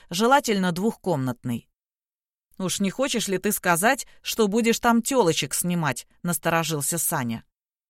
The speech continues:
"Вообще-то я туда со своей тёлочкой поеду",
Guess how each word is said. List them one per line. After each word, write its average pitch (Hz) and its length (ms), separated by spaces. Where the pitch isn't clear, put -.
"Вообще-то 190 480
я 190 180
туда 196 280
со 196 100
своей 196 480
тёлочкой 139 560
поеду", 135 500